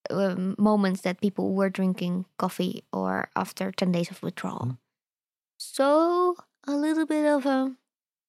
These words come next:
Speaker 1: not sure yet.
Speaker 2: Yeah, exactly.
Speaker 1: <laughs> Um, and yeah, it might also have to do with different type, type of
Speaker 2: Mm.
Speaker 1: memory and different type of test.
Speaker 2: Yeah,
Speaker 1: So
Speaker 2: exactly.
Speaker 1: maybe just test it on yourself, how well it
Speaker 2: <laughs>
Speaker 1: works for you.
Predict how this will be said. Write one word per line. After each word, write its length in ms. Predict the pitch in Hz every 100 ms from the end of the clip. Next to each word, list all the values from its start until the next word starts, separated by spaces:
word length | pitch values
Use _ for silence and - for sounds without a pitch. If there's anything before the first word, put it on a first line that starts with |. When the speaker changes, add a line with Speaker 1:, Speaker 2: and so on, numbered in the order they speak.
| _ _ _ _ _ _ _ _ _ _ _ _ _
Speaker 1:
not 340 | 214 226 269 -
sure 240 | - 226
yet. 240 | 254 302 - -
Speaker 2:
Yeah, 280 | 123 120
exactly. 340 | 113 110 120 104 285 - - -
Speaker 1:
<laughs> 300 | - - -
Um, 640 | 226 226 226 226 226 226 - _ _ _ _
and 760 | 220 226 226 220 220 220 214 - -
yeah, 360 | 190 175 170 -
it 140 | 220 208
might 200 | 240 254
also 240 | 262 269
have 200 | 240 233
to 100 | -
do 140 | 226 220
with 220 | 208 208 -
different 460 | 220 - 214 214 -
type, 280 | 220 220 - -
type 260 | 233 233
of 140 | 240 240
Speaker 2:
Mm. 60 |
Speaker 1:
memory 340 | 233 233 226 226
and 140 | 208
different 240 | 208 208 202
type 180 | 196 196
of 140 | 196
test. 280 | - 226 - - -
Speaker 2:
Yeah, 200 | 113 107
Speaker 1:
So 40 |
Speaker 2:
exactly. 260 | 101 101 302
Speaker 1:
maybe 220 | 302 320
just 200 | 311 330 -
test 180 | 330 302
it 40 |
on 160 | 311 311
yourself, 440 | 320 339 330 311
how 240 | 254 220 220
well 140 | 214
it 120 | -
Speaker 2:
<laughs> 0 |
Speaker 1:
works 220 | 202 196 -
for 120 | 208
you. 240 | 180 196